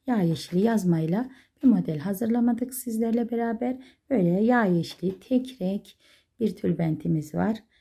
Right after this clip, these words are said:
Yirmi bir numara tığımız ve gördüğünüz bu renklerden oluşan, e, bir modelimiz olacak ve, e, pipet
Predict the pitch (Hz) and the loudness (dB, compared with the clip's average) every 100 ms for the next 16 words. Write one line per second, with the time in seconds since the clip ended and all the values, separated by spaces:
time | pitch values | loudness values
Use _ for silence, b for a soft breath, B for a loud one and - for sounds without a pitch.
0 | _ - 220 220 226 226 190 165 160 151 | _ -2 4 4 4 0 2 2 0 -2
1 | 180 - - 214 208 254 - b b - | -4 -6 -4 0 0 0 -4 b b -4
2 | 233 214 - B - 349 202 156 160 156 | -2 -2 -6 B 0 2 4 2 -2 -4
3 | 233 262 254 254 247 233 233 240 277 240 | -4 2 2 2 0 -2 -2 0 2 2
4 | 175 - 165 185 220 - b b b b | 0 -4 -4 -2 -4 -8 b b b b
5 | 214 208 214 262 269 - - _ _ 269 | -4 -2 0 4 4 4 -2 _ _ 0
6 | 262 180 160 156 147 - 220 226 220 226 | 2 2 0 -2 -6 -6 -2 -2 -2 -2
7 | 233 - 277 247 247 b b b b 214 | -4 -4 -4 -4 -4 b b b b 0
8 | 202 196 196 226 - - 269 254 | 2 2 2 -2 -6 -2 0 0